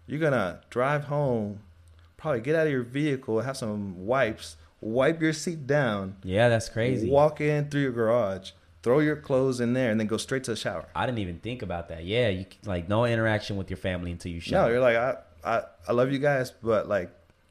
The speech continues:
Speaker 1: give me thirty minutes."
Speaker 2: You, uh, got kids?
Speaker 1: Yeah.
Speaker 2: How many?
Speaker 1: Got one, and she'll be twelve pretty soon.
Speaker 2: Okay. So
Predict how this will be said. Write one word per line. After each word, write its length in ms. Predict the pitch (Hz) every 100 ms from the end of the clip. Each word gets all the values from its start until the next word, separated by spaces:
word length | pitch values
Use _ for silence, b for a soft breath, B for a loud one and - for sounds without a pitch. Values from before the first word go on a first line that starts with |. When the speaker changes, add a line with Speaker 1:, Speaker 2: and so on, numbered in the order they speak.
| -
Speaker 1:
give 120 | 135
me 60 | 131
thirty 200 | 123 110
minutes." 300 | 90 - -
Speaker 2:
You, 360 | 117 110 120 117
uh, 140 | 113
got 180 | 110 107
kids? 320 | 131 147 - - - _ _
Speaker 1:
Yeah. 200 | - 139 - - -
Speaker 2:
How 100 | -
many? 200 | 104 95 92 - -
Speaker 1:
Got 360 | 117 98 -
one, 460 | - 107 127 156 165 - _ _ -
and 180 | 110 107
she'll 220 | - 123
be 400 | 120 127 120 113
twelve 280 | 107 123 147
pretty 180 | 139 127
soon. 240 | 147 156 - _ _ _ _
Speaker 2:
Okay. 440 | - 101 - 90 85 b b
So 560 | - 110 104 101 98